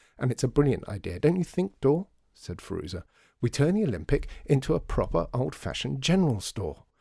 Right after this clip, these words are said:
We make it all about Mister M. We could close off this bit, so it's just the counter there, with Mister M behind it.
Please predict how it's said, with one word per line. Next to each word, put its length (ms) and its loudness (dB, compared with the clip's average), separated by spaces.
We 80 10
make 220 6
it 80 2
all 200 6
about 220 2
Mister 360 0
M. 260 2
We 140 4
could 180 2
close 260 4
off 200 2
this 160 4
bit, 340 -4
so 160 4
it's 140 0
just 360 0
the 80 0
counter 380 -2
there, 280 0
with 220 -2
Mister 380 4
M 100 6
behind 420 2
it. 200 -12